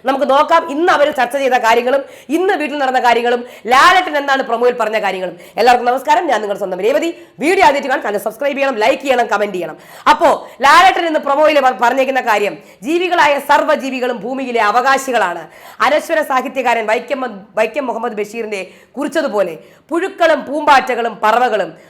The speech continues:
പക്ഷികളും ഈ വിളക്കിന് ചുറ്റും പറന്നെത്തുന്ന ഈയാമ്പാറ്റകൾ മുതൽ മനുഷ്യർ വരെയുള്ള എല്ലാ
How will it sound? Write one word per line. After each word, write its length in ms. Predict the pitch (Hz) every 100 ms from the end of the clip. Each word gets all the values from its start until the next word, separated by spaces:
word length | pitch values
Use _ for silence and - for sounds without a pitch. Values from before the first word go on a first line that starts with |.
| _ -
പക്ഷികളും 500 | 262 - 285 - -
ഈ 160 | 240 330
വിളക്കിന് 380 | 302 285 294 285
ചുറ്റും 340 | 269 247 202
പറന്നെത്തുന്ന 460 | 214 233 254 240 214
ഈയാമ്പാറ്റകൾ 960 | 202 226 277 311 302 233 220 220 240 196
മുതൽ 360 | 185 202 156 - - - 226
മനുഷ്യർ 420 | 254 311 370 330
വരെയുള്ള 320 | 262 254 240 233
എല്ലാ 420 | 240 277 349